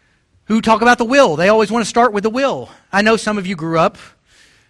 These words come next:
with religion that was all about behavior. It was all about following the rules. It was about not playing cards and not dancing and all that sort of thing. It was about, uh, altar calls while the last stanza of Just As I Am Without One Plea is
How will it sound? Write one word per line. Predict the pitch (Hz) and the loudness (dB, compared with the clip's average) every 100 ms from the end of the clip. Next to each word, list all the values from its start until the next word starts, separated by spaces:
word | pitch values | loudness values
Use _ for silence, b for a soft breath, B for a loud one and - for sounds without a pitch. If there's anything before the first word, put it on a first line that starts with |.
| b _ _ _ _ _ _ _ _ - | b _ _ _ _ _ _ _ _ -6
with | 170 165 | -6 -4
religion | 160 165 160 208 | -2 -2 -2 -4
that | 202 | -4
was | 143 | -2
all | 147 147 | -4 -2
about | 139 139 | -2 -4
behavior. | 123 135 143 170 226 180 b b _ - | -6 -6 -4 -4 -6 -8 b b _ -16
It | |
was | 131 | -10
all | 147 143 | -4 -4
about | 147 151 | -2 -4
following | - 170 165 165 160 135 - _ _ _ | 0 0 0 -4 -6 -10 -16 _ _ _
the | 139 | -10
rules. | 135 185 226 254 190 | -2 -2 -2 -4 -4
It | |
was | 151 | -6
about | 127 147 143 | -4 -4 0
not | 165 151 | -2 -4
playing | - 170 139 | -6 -6 -6
cards | - 202 196 240 220 | -2 0 4 2 0
and | 175 | -4
not | 151 147 139 b b b b 131 | -2 -2 -4 b b b b 0
dancing | 185 196 - 208 240 | 2 2 -2 -6 -4
and | 214 | -4
all | 147 | -4
that | 156 151 | -4 -6
sort | - 160 139 | -10 -8 -8
of | |
thing. | - 151 190 | -8 -8 -6
It | 180 | -8
was | 143 | -8
about, | 143 160 156 - b b b b - | -2 0 0 -6 b b b b -14
uh, | 120 120 - _ _ _ _ | -12 -12 -16 _ _ _ _
altar | - 190 190 | 2 2 2
calls | 190 185 185 208 190 | -2 0 2 2 0
while | 175 170 160 147 123 _ _ _ _ - | 2 4 2 -2 -12 _ _ _ _ -12
the | 147 | -2
last | 180 180 | 0 0
stanza | - 175 180 175 | -2 -4 -2 -2
of | 165 | -4
Just | 139 165 190 | -4 -4 -2
As | 165 | -2
I | 160 160 | 0 0
Am | 170 185 | 0 -2
Without | 170 156 170 | -2 -2 -2
One | 156 151 | -6 -8
Plea | - 165 175 196 226 | -8 -4 -2 -2 -6
is | 151 - | -8 -12